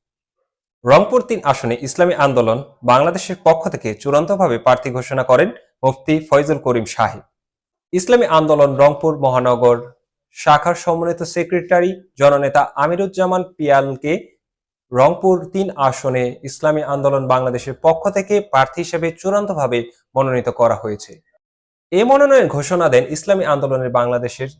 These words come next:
সিনিয়র নায়েবে আমির মুহতারাম আলহাজ মুফতি সৈয়দ মোহাম্মদ ফয়জুল করিম সাহেব। ঘোষণাকালে উপস্থিত ছিলেন দলের শীর্ষস্থানীয় নেতৃবৃন্দ সহ সর্বস্তরের নেতাগণ।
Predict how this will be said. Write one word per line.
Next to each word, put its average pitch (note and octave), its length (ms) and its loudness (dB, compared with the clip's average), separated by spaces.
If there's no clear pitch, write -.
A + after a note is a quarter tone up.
সিনিয়র E3 500 -4
নায়েবে C3 360 0
আমির D3 220 -2
মুহতারাম F3 460 4
আলহাজ E3 420 2
মুফতি E3+ 260 -6
সৈয়দ D#3 420 -2
মোহাম্মদ C#3+ 540 2
ফয়জুল F#3 300 2
করিম D3+ 340 -2
সাহেব। A2 380 -2
ঘোষণাকালে C4+ 520 2
উপস্থিত F#3+ 360 -2
ছিলেন C#3 320 -4
দলের C3 300 -2
শীর্ষস্থানীয় G3 600 -4
নেতৃবৃন্দ D#3 440 -4
সহ C3+ 220 -2
সর্বস্তরের D#3+ 540 -2
নেতাগণ। G#2+ 340 -10